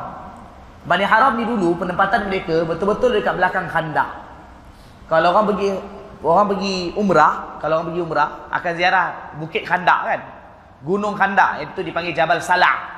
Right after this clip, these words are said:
Kalau orang pergi ziarah-ziarah Jabal Salak, tempat yang mana berlaku peristiwa Khandak, peperangan Khandak di Madinah, di belakang Jabal Salak yang besar tu, Jabal tu panggil Jabal Salak, Gunung Salak, belakang tu penempatan Bani Haram.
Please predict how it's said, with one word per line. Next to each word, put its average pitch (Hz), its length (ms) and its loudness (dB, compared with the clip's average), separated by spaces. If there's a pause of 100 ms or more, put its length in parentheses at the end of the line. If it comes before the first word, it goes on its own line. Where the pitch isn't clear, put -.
(580)
Kalau 147 180 -2
orang 165 220 -2
pergi 160 180 -6
ziarah-ziarah 165 480 0
Jabal 160 240 -2
Salak, 160 360 2 (500)
tempat 165 400 0
yang 180 80 -4
mana 180 100 -4
berlaku 165 300 -4
peristiwa 165 400 -6
Khandak, 165 400 0
peperangan 151 340 -4
Khandak 151 320 -2
di 143 80 -8
Madinah, 143 380 -6 (960)
di 175 160 -4
belakang 214 560 2
Jabal 180 240 2
Salak 196 420 4
yang 175 60 -2
besar 156 400 2
tu, - 60 -8 (340)
Jabal 151 180 2
tu 170 80 -8
panggil 170 160 -6
Jabal 151 300 0
Salak, 139 400 -2
Gunung 151 240 -6
Salak, 143 320 2 (560)
belakang 214 580 4
tu 247 220 -4
penempatan 185 480 0
Bani 151 160 0
Haram. 135 280 2